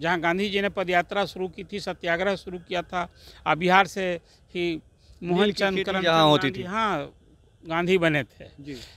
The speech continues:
Speaker 1: तो वो यहाँ से शुरू की थी, उसी चंपारण जिले में ये बेतिया राज कहलाता है। और बेतिया राज जो है, उसकी ज़मीन, ये दो जो पूर्वी चंपारण, पश्चिम चंपारण आज अलग-अलग जिले हो गए हैं, उसके अलावा उसकी ज़मीन सारण में है, सिवान में है,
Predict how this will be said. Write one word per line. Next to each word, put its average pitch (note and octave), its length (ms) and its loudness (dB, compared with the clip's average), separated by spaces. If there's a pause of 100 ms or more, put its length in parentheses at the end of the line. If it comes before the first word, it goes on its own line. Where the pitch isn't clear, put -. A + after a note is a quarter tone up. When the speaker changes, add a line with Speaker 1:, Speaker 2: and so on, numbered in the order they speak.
(120)
Speaker 1:
तो G#3 100 2
वो G#3 120 2
यहाँ G3 200 4
से A3 140 -6
शुरू G#3 220 -4
की F#3+ 140 -10
थी, A#3 100 -12
उसी A3+ 220 -4
चंपारण A3 480 2
जिले G#3 220 -2
में G3+ 100 -2
ये F3 80 0
बेतिया D#3+ 320 -2
राज G3+ 180 2
कहलाता F#3+ 440 -4
है। F3+ 200 -14 (460)
और G3 160 0
बेतिया F#3+ 340 2
राज G3 200 4
जो F#3+ 160 -2
है, G3+ 160 0
उसकी F#3 300 -6
ज़मीन, G3 380 -4 (180)
ये E3+ 100 -8
दो G3+ 240 4
जो G#3 160 -2
पूर्वी F3 380 -12
चंपारण, F#3 500 -4
पश्चिम F#3+ 380 -10
चंपारण E3+ 460 -6
आज E3+ 120 -2
अलग-अलग F#3 420 -2
जिले D#3+ 300 -6
हो E3+ 180 -4
गए C3 120 -12
हैं, B2+ 240 -14 (520)
उसके - 280 -4
अलावा F#3 440 2 (1700)
उसकी F#3+ 260 -8
ज़मीन G3 340 -2
सारण F3+ 420 2
में F#3+ 120 0
है, F3+ 260 -6 (540)
सिवान F3 500 0
में G3 180 2
है, F#3 280 0